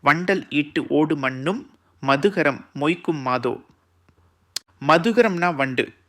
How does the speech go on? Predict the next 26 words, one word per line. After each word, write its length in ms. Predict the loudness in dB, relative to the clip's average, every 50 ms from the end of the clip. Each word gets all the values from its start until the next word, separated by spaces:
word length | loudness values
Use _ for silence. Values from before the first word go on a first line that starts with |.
| _ _ _ _ _
மாதோ 600 | -2 2 2 2 2 2 2 2 2 0 -6 -10 _ -6
அப்படின்னு 440 | -6 -4 -4 -4 -4 -2 -4 -6 -6
ஒரு 280 | -8 -6 -6 -6 -8 -10 -6
அழகான 680 | -2 0 0 0 0 0 -2 -4 -4 -4 -6 -8 -6
அசை 280 | -6 -8 -4 -2 -4 -4 -4
சொல். 320 | -4 -6 -6 -6 -6 -10 -14 _ _ _ _ -20 _ -20 -20 -20 -20 -20 -20 _
ஒரு 260 | _ -2 0 0 0 -2
வியப்பு, 540 | -2 0 0 0 0 0 -6 -6 -6 -6 -8
ஒரு 200 | -8 -6 -6 -4
நளினம் 440 | 0 0 2 2 2 0 -2 -6 -6
எல்லாத்தையும் 680 | -4 -4 -4 -2 -2 -2 -2 -2 -4 -6 -6 -6 -8 -8
அந்த 220 | -10 -10 -8 -6 -6
ஒரு 200 | -6 -6 -6 -2
வார்த்தை 420 | 0 0 0 0 -2 -4 -6 -6
சொல்லிட்டு 440 | -6 -4 -6 -2 -2 -2 -2 -4 -8
போயிடுது 360 | -8 -4 -6 -6 -6 -6 -12 -10
பாருங்க. 380 | -8 -8 -8 -8 -8 -12 -14 -16 -18 _ _ _ -20 -20 -20 -20 -20 -20 -20 _ _ -4
கம்பர் 360 | -2 -2 0 0 0 0 0
என்ன 200 | 0 -2 -2 -4
சொல்ல 280 | -6 -4 -4 -2 -2 -2
வராருன்னா, 540 | -2 -2 -2 -2 -4 -4 -6 -6 -6 -6 -8 -8
அந்த 260 | -6 -6 -4 -4 -4
நாடு 420 | -4 -2 -2 -2 0 0 0 -2
அவ்வளவு 400 | -2 -6 -6 -4 -2 -2 -2 -2 -4 -4
செழிப்பா 380 | -2 -2 -2 -2 -2 -2 -2 -2
இருக்கு. 320 | -2 -4 -8 -12 -16 -16